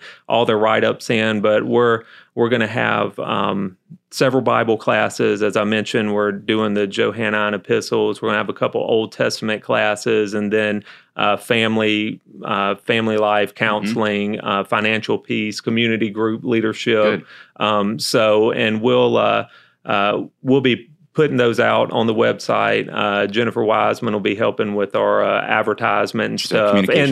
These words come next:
Speaker 1: and the
Speaker 2: person here.
Speaker 1: communica-, yeah,
Speaker 2: Yep.
Speaker 1: and the whole
Speaker 2: Yep.
Speaker 1: communications team. And not to leave anybody out on that, I know it, <laughs> not, not a one person team, but, uh,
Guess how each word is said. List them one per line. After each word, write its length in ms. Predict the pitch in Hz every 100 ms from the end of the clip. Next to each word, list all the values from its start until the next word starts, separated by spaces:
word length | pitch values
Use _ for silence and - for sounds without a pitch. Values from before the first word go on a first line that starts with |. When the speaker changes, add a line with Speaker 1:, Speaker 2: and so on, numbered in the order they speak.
| 127
Speaker 1:
and 40 |
the 80 | 120
Speaker 2:
person 220 | 107 135
here. 100 | 120
Speaker 1:
communica-, 280 | 110 127 117
yeah, 220 | 113 101
Speaker 2:
Yep. 100 | 104
Speaker 1:
and 300 | 107 107 117
the 120 | 120 113
whole 220 | 139 127
Speaker 2:
Yep. 80 | 101
Speaker 1:
communications 680 | 127 117 110 123 104 107 -
team. 520 | - 107 101 98 104
And 280 | 107 107 107
not 200 | 113 107
to 60 | 117
leave 180 | 110 104
anybody 400 | 104 104 101 104
out 220 | 101 98
on 100 | 95
that, 240 | 98 98
I 80 | 104
know 160 | 107 104
it, 300 | 104 151 - 120 -
<laughs> 160 | 190
not, 380 | 131 131 120 147
not 200 | 135 127
a 40 |
one 200 | 127 131
person 380 | 127 135 123 110
team, 380 | 104 131 117 110
but, 260 | 107 104 104
uh, 220 | 101